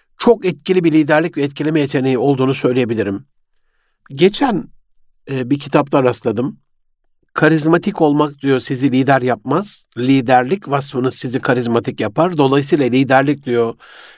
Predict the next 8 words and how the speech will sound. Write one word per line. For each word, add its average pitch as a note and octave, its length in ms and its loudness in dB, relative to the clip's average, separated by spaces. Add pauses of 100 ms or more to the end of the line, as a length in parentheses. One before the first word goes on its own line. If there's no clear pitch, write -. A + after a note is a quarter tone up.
(180)
e, C3 160 -2
boyla, B2+ 560 2
bosla, C3 600 -2 (560)
kılıkla, C#3 520 0
kıyafetle, C3 600 -2
yekürkümye B2 720 0
anlamında, A2+ 600 -2 (420)
eğitimle, C3 720 2